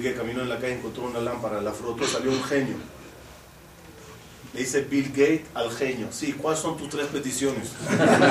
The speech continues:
Entonces, eso es una vida maravillosa. ¿Para quién?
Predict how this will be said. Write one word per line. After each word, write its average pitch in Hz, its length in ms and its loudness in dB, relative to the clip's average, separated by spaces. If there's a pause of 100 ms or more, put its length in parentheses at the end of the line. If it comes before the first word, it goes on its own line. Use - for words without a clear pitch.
(1800)
Entonces, 226 560 6
eso 247 340 8
es 247 420 10
una 214 240 0
vida 233 300 0
maravillosa. 214 540 4
¿Para 202 220 10
quién? 262 320 10